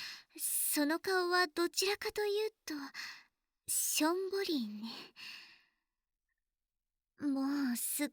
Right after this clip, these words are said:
かり温まってしまったし、入り直すのはちょっと。あ、なんで泣きそうな顔をするの？別にいいじゃ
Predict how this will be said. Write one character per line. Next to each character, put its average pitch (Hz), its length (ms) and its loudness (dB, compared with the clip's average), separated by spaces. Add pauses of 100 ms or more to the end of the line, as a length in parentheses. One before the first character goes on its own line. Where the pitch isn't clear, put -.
か 330 160 4
り 320 160 4
温 294 360 0
ま 220 100 4
っ - 20 0
て 330 160 -2
し - 180 0
ま 247 100 -6
っ - 80 -12
た 294 120 -8
し、 - 200 0 (1200)
入 302 240 4
り 381 140 2
直 415 200 -2
す 440 180 0
の 311 140 2
は - 160 -2 (120)
ち - 140 -4
ょ 339 40 -12
っ - 20 -14 (200)
と。 294 80 -10 (2000)
あ、 269 260 -2 (1120)
な 359 200 10
ん 571 80 2
で 440 140 8
泣 311 180 4
き - 100 0
そ 403 140 8
う 381 40 4
な 381 140 10
顔 440 220 4
を 440 120 8
す 508 180 4 (1200)
る 294 80 -2
の？ 240 100 0
別 233 280 2
に 440 320 4
い - 20 4
い 453 40 4 (140)
じ 571 100 6
ゃ 392 40 4